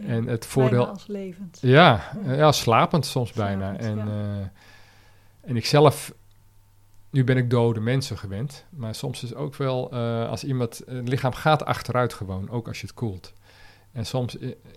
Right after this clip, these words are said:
Speaker 1: heb je er dan meer vrede mee dat gewoon de kist dicht gaat. En dat, eh, maar dat is, dat is voor i-, voor i-, iedereen anders. Maar als je dus balsemt, dat, eh, heb je geen koeling nodig, heb je geen platte bodem nodig.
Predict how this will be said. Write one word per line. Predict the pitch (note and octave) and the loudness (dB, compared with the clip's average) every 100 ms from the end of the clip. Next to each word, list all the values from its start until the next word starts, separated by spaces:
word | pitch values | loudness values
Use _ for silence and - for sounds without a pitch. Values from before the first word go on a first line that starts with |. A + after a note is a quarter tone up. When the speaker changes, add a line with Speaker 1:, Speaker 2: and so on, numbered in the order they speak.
| - - | -20 -10
Speaker 1:
heb | B2 - | -10 -6
je | |
er | A#2+ A#2 A2+ A2+ A2+ | -2 0 0 0 -2
dan | A#2 | -2
meer | B2 B2+ | -2 -2
vrede | - B2+ A#2+ | 2 2 4
mee | A2+ A2 A2 | 2 0 0
dat | G#2+ | -4
gewoon | - A2 G#2 | -4 -4 -4
de | |
kist | G2 A2 - | -4 -6 -6
dicht | G2 F2 | -10 -10
gaat. | - F#2 F2+ - | -8 -8 -8 -10
En | G#2 F2+ | -14 -12
dat, | F2 - - | -14 -14 -16
eh, | F2 | -12
maar | F#2 G#2+ | -4 0
dat | A#2+ | 2
is, | C3 A2+ | 2 0
dat | - B2 | -2 -4
is | A2+ | -4
voor | - | -6
i-, | B2 A2 | -6 -6
voor | - | -6
i-, | B2 G#2 | -8 -6
iedereen | B2 A2+ G#2 G2+ | -6 -4 -6 -6
anders. | G2 C3+ | -6 -6
Maar | B2+ A2+ | -4 0
als | C#3 C#3 | 0 2
je | |
dus | B2 A#2 | 0 0
balsemt, | - C3 F3+ G3+ G#3 - - - - - - - - - | 4 6 6 6 4 0 -20 -20 -20 -20 -20 -20 -20 -16
dat, | - A2 A#2+ A#2 - - | -10 -2 -2 -2 -6 -8
eh, | A#2 G#2+ | -4 -4
heb | G#2 - | -4 -6
je | |
geen | A#2 D3 | -4 -4
koeling | - C#3+ C3+ | 2 2 2
nodig, | B2 A#2+ A#2 A2+ - - | 0 -2 -4 -6 -10 -10
heb | G#2 - | -10 -8
je | |
geen | G2+ - C3 | -8 -4 -4
platte | C3 A#2+ A#2 | -2 -4 -2
bodem | A2 A2 A2 G#2+ | 0 2 0 -2
nodig. | G#2+ G2+ G2+ G2+ - | -2 -2 -4 -8 -12